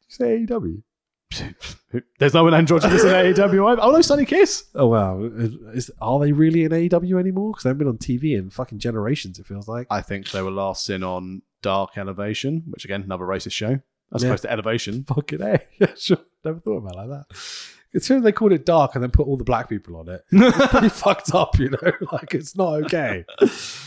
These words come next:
Speaker 1: Uh, Lawler on commentary, he's got a sore throat, much like myself. Blaze the mandible claw from Mankind.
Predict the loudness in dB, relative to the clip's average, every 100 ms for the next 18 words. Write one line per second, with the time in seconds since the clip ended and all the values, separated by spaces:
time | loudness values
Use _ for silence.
0 | -20 2 8 8 8 8 10 8 6 4
1 | 2 2 2 4 4 4 0 2 4 4
2 | 4 2 2 0 -8 -10 -12 0 2 2
3 | 0 _ _ 4 8 8 6 4 4 4
4 | 2 4 2 2 -4 -8 -10 -16 -18 -18
5 | -20